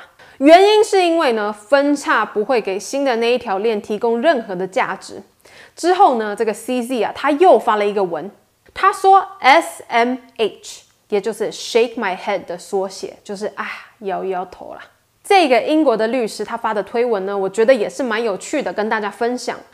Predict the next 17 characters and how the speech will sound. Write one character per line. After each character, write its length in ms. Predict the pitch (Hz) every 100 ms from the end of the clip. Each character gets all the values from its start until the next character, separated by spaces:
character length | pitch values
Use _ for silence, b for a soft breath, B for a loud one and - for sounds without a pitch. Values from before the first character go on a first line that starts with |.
| -
他 220 | 403 453
说 340 | - 359 359
啊， 240 | 339 - - _ _
很 340 | - 285 262
多 180 | 262 349
在 220 | 349 320
稳 240 | 226 220 247
定 140 | 277
币 240 | 285 226
U 120 | 240 294
S 200 | 269 -
T 160 | 269
里 100 | 240
面 220 | 214 240 226
大 320 | - 254 214
失 300 | - 233 233
血、 320 | - 196 -